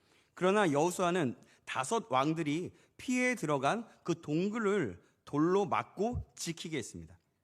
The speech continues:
그리고 지체하지 말고 대적의 뒤를 따라가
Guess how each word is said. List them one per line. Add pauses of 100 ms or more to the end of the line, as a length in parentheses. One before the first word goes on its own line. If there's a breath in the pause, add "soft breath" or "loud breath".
(400 soft breath)
그리고
지체하지
말고 (240 loud breath)
대적의
뒤를
따라가